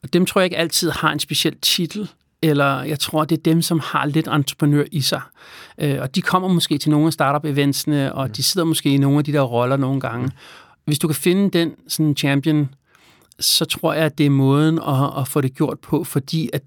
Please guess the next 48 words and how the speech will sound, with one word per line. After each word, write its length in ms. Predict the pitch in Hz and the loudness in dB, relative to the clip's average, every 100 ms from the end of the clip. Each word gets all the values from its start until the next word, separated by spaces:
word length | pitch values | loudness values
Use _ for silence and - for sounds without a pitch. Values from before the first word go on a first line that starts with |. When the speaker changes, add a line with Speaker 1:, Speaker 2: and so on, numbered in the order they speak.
| - | -2
Speaker 1:
det 100 | 147 | -2
bliver 140 | 156 147 | 2 4
nødt 280 | 151 165 | 4 2
til 280 | - 160 156 - | 0 0 0 0
at... 160 | 147 135 _ _ _ - | -4 -4 _ _ _ -2
Du 60 | |
er 40 | 156 | 0
for 140 | - | 0
lille, 460 | 156 147 165 208 233 | 0 2 2 2 0
og 100 | 156 | 0
du 140 | 170 | 0
har 140 | 135 156 | 0 -2
for 140 | 156 | 0
lille 260 | 143 160 190 | 2 2 2
impact 680 | 165 160 - 156 - - _ - - - - | 0 0 -2 -6 -6 -12 _ -20 -20 -10 -2
til, 300 | - 165 175 | 2 2 0
at 120 | 147 - _ - | -4 -8 _ -4
de 80 | 147 | 0
gider 220 | 180 165 | 0 0
at 60 | 147 | 0
købe 240 | - 147 | 0 0
dig 100 | 160 | 0
kun 160 | - 156 | 2 0
rationelt. 580 | 127 131 175 151 - - - - - | 2 0 2 0 -2 -10 -20 -20 -14
Så 100 | - | -2
tror 140 | 185 | 0
jeg, 20 | |
du 40 | 165 | 2
er 40 | |
nødt 80 | 175 | 0
til 80 | 180 | 0
at 60 | |
finde 520 | - 170 160 170 180 - | 2 2 4 4 2 2
den 160 | 156 | -2
person 440 | - 156 - 160 160 | 0 0 2 0 0
på 80 | 160 | 2
indersiden, 500 | 147 147 151 151 147 | 2 4 2 2 2
der 60 | |
ligesom 280 | 139 139 160 | 0 2 0
kan 180 | 147 135 | 0 2
være 200 | 135 123 | 2 2
din, 380 | 135 135 123 123 - - - - | 2 2 2 -4 -14 -20 -8 -4
din 120 | 139 | -2
person 420 | 139 135 151 147 | 0 0 0 -2
bag 420 | 151 143 135 117 _ _ - | -2 -2 -2 -6 _ _ -6
the 120 | - | -2
enemy 260 | 143 139 143 | 2 4 4
lines. 580 | 135 127 127 139 - | 2 0 0 0 -2